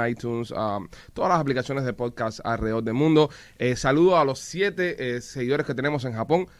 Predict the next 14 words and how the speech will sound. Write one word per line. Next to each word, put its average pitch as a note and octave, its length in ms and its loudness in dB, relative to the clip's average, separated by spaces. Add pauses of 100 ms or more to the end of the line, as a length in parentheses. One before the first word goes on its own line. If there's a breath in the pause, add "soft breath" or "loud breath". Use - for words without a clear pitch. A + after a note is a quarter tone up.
(180 soft breath)
Usted B2 180 -4
dirá, A#2+ 320 0
"Son A#2+ 160 -10
siete B2+ 220 -4
gente C3 200 -4
nada B2 140 -2
más", C#3 120 0
pero C#3 160 -2
están B2 200 -6
en B2+ 100 -6
Japón, G#2+ 240 -8
señores G2+ 360 -8
y - 20 -20
señores, C3+ 320 0